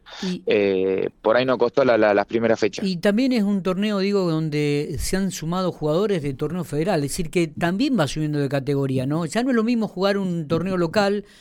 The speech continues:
Speaker 1: el torneo de la liga, digo, y, y de repente jugar un, un regional amateur donde también va subiendo de nivel y de jugadores que se van agregando y que fortalecen a la jerarquía aún más.
Speaker 2: Sí, sí, lógico, es como vos decís,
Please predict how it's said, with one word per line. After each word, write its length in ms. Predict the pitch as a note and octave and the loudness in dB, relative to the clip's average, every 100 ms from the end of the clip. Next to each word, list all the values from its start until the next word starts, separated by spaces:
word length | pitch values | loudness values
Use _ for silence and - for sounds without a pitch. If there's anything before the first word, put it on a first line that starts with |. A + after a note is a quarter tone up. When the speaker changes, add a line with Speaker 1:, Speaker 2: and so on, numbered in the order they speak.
| - _ | -20 _
Speaker 1:
el 120 | D#3 C#3+ | -6 -2
torneo 240 | D#3 F3 | -2 0
de 80 | E3+ | 0
la 100 | D#3+ | 0
liga, 280 | F3 F#3 F3+ | 0 2 2
digo, 360 | F#3 G3 G#3+ | 2 0 0
y, 220 | F3 D#3 - | -2 -6 -4
y 160 | D#3 | -4
de 160 | C#3+ D3+ | -2 -2
repente 680 | D3+ D#3+ G3 F3 F#3 E3 D#3 | -2 -2 0 2 2 2 0
jugar 340 | - D3+ F3+ | -2 0 0
un, 160 | F3 E3+ | 0 -2
un 280 | F3 F3 E3+ | -2 -2 -2
regional 380 | E3 - E3+ F3+ | -4 -4 -2 -2
amateur 380 | F3 D#3+ A3 | -2 2 2
donde 380 | G#3 F#3 D#3 D3 - - - - | 2 0 0 -2 -2 -2 -2 2
también 460 | E3+ F3+ C4 A#3 | 4 4 4 2
va 100 | F3 | 2
subiendo 500 | D#3+ E3+ F3 F3+ E3+ | 2 2 2 2 2
de 120 | D#3+ | 2
nivel 480 | D#3 D#3+ F3 F#3 F#3+ - | 2 4 4 2 0 -4
y 120 | D#3+ | -6
de 80 | D3+ | -4
jugadores 360 | D3 E3 F3+ G3 | 0 4 4 4
que 120 | - | 0
se 120 | - | 0
van 140 | E3+ F3 | 0 0
agregando 460 | E3 D#3 F#3 G#3 | 0 2 2 0
y 20 | |
que 340 | E3+ E3 D3+ C3 - - | 0 0 0 -2 -8 -10
fortalecen 720 | E3 F3 D3 D#3+ G#3+ A3 A3+ | -4 -2 0 2 2 2 0
a 40 | |
la 80 | D#3+ | 0
jerarquía 380 | - D3+ C#3+ D3+ G3 | 0 0 0 0 0
aún 220 | D#3 D#3 | 0 2
más. 320 | F#3 A3+ - - - - - - - - - - - - - | 2 2 -2 -10 -12 -12 -12 -14 -20 -20 -20 -20 -20 -20 -6
Speaker 2:
Sí, 440 | - F#3+ F#3+ C#3+ | 2 4 4 2
sí, 240 | - D3+ | 2 4
lógico, 520 | C3 D3+ B2+ F#2 G2+ G#2+ | 4 4 2 0 2 2
es 60 | |
como 220 | A#2 G#2+ G#2+ | 2 2 4
vos 260 | A#2 G#2+ | 4 4
decís, 380 | D#3 D3+ G#2+ - | 2 2 2 -4